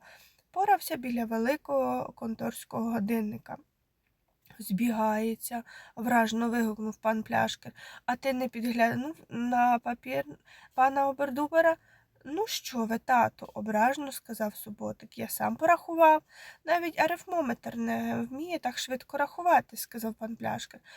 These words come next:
«Арифмометр не вміє, а Суботики вміють», —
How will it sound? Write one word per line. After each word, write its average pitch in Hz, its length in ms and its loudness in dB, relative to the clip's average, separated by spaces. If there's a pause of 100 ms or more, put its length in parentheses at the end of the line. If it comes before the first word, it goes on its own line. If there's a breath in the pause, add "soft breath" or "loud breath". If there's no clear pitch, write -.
(200 loud breath)
«Арифмометр 415 680 0
не 370 140 -6
вміє, 381 280 -4
а 233 100 -8
Суботики 233 600 -8
вміють», — 247 480 -8